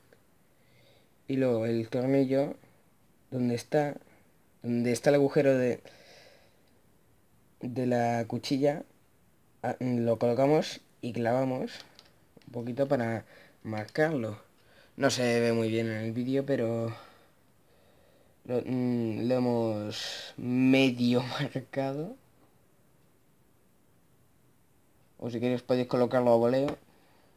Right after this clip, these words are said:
Y ahora tenemos que clavarlo bien y atornillarlo. Otra vez voy a pausar el vídeo porque si no, se os va a hacer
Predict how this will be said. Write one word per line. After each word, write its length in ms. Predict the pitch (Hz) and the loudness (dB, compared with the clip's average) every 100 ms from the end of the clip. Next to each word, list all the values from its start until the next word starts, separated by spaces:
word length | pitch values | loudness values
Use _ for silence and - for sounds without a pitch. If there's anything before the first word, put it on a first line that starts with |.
| _ _ _ _ _ _ _ _ _ _ _ _ _ _ _ _ _ _ _ _ _ _ _ _ _ _ _ _ _ _ _ _ _ _ _ _ _ _ _ _ _ _ - | _ _ _ _ _ _ _ _ _ _ _ _ _ _ _ _ _ _ _ _ _ _ _ _ _ _ _ _ _ _ _ _ _ _ _ _ _ _ _ _ _ _ -8
Y 180 | 127 131 | -2 6
ahora 460 | 139 120 104 107 - _ | 6 6 0 -8 -12 _
tenemos 280 | 139 143 139 | 0 0 0
que 160 | - 113 | -2 2
clavarlo 380 | 127 135 143 | 6 6 6
bien 440 | 143 151 156 165 - - | 6 4 2 0 -8 -12
y 300 | 127 127 123 | -4 0 2
atornillarlo. 840 | 117 120 120 120 117 120 117 104 107 - _ - - - - | 2 0 0 0 0 0 0 -4 -6 -16 _ -20 -20 -14 4
Otra 220 | 139 139 | 6 8
vez 80 | 139 | 8
voy 120 | 139 | 6
a 60 | 123 | 6
pausar 380 | 123 - 131 | 2 2 0
el 140 | 120 117 | 0 -2
vídeo 280 | 120 123 127 | -2 -2 0
porque 440 | 127 - - 113 110 110 - - - - - _ - - _ _ _ - - _ | -2 -2 -2 0 -2 -6 -10 -18 -12 -12 -12 _ -20 -20 _ _ _ -20 -20 _
si 200 | - 113 | -6 0
no, 500 | 123 135 147 147 143 - | 2 4 4 2 -2 -6
se 100 | 113 | -8
os 140 | 113 | -4
va 60 | 117 | -4
a 20 | |
hacer 500 | 110 117 113 110 107 | -4 -2 -2 -2 -6